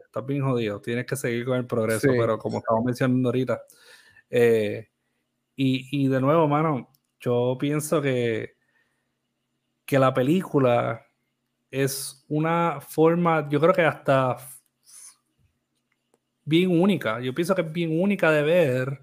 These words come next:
Speaker 2: Ujú.
Speaker 1: eh, a dónde nos está llevando el hiperconsumismo,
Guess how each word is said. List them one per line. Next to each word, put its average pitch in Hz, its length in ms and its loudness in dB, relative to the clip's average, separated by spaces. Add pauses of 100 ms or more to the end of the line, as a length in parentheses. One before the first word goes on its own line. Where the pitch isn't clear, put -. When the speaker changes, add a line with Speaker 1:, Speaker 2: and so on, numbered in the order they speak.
(100)
Speaker 2:
Ujú. 160 380 0 (560)
Speaker 1:
eh, 120 840 -2 (300)
a 135 180 2
dónde 170 400 0
nos 143 160 -2
está 131 280 -4
llevando 151 720 0
el 123 260 -4
hiperconsumismo, 147 1300 -2